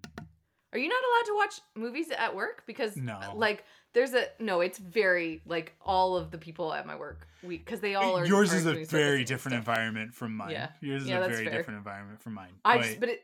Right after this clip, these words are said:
Speaker 1: but for me, like, production, it's different, obviously.
Speaker 2: Yeah.
Speaker 1: Like, I don't even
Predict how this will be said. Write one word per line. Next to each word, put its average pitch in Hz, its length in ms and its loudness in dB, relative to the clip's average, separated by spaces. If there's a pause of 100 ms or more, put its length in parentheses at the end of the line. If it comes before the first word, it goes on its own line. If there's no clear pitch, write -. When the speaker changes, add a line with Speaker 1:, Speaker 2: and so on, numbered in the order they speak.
(120)
Speaker 1:
but 233 220 0
for 262 80 0
me, 233 340 -2
like, 185 200 -4
production, 226 500 -2
it's 160 160 -8
different, 160 460 -6
obviously. 160 500 -2
Speaker 2:
Yeah. 120 100 -4
Speaker 1:
Like, 165 160 -2
I 160 120 4
don't 170 180 -4
even 160 480 -8